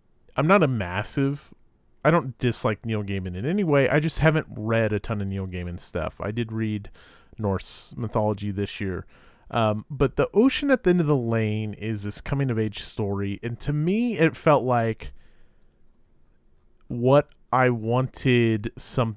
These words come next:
and I mentioned this before, what Something Wicked This Way Comes should have been. I know for a lot of people, Something Wicked This Way Comes is this really important coming-of-age book, and it, it's weird, and people really like it, and there's a movie.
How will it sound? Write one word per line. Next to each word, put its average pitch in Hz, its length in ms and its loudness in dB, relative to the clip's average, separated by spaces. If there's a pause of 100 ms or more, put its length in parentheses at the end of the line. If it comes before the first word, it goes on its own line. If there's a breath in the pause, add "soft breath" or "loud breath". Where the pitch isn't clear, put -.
and 120 120 0
I 113 60 0
mentioned 123 300 -2
this 113 140 -4
before, 110 420 0
what 131 380 0
Something 127 560 0
Wicked 110 300 0
This 104 180 -2
Way 101 140 0
Comes 98 400 -4
should - 260 -4
have 117 80 -2
been. 135 220 2
I 131 100 2
know 165 480 4
for 147 220 0
a 120 60 4
lot 113 280 2
of 113 80 -2
people, 110 260 -4
Something 107 380 -4
Wicked 104 240 -4
This 101 180 -6
Way 101 120 -2
Comes 143 400 0
is 104 160 -6
this 98 160 -10 (500 loud breath)
really 135 400 6
important 123 640 0
coming-of-age 127 640 -4 (140)
book, 147 340 2
and 113 160 -2
it, 110 140 -4
it's 120 180 -4
weird, 135 460 6
and 113 80 -4
people 131 180 -2
really 120 220 2
like 127 360 2
it, 127 200 4
and 117 120 -4
there's 107 200 -4
a 107 40 -4
movie. 123 720 4